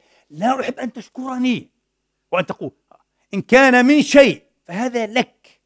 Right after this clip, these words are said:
لكي تنفي عن نفسك الجحود والعقوق". ادعو لي بظهر الغيب، ادعو له بظهر الغيب، ادعو لها التي أعطتك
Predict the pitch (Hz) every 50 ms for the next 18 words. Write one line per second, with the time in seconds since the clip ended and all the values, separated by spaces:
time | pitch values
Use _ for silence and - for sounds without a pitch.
0 | _ _ _ _ _ _ _ _ _ _ - 175 - 196 196 - 240 226 185 -
1 | 196 156 180 190 214 - - - - - 180 147 139 180 - 208 208 165 170 151
2 | 135 123 127 - 185 190 147 - - _ _ _ _ _ _ _ _ _ - 143
3 | _ _ - - 226 208 185 196 202 208 170 151 156 160 147 143 131 123 117 147
4 | 196 240 226 175 113 - 196 185 180 175 196 214 185 170 139 156 156 160 151 139
5 | 127 120 160 190 214 175 180 185 175 156 202 233 220 190 233 214 127 _ _ _
6 | _ _ _ - - - - 156 180 180 - 190 151 131 202 165 _